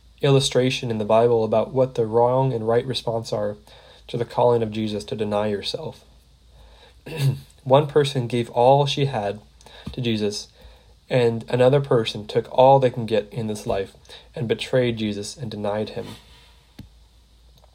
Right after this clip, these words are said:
Who do you see yourself as? I, um, it's often easy to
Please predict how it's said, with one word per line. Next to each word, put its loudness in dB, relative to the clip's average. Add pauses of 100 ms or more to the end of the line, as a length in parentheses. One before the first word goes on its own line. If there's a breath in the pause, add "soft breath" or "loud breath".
(920 soft breath)
Who 0
do -4
you 2
see -2
yourself -4
as? -4 (2000 soft breath)
I, 4
um, 0 (300)
it's 0
often 2
easy 2
to 2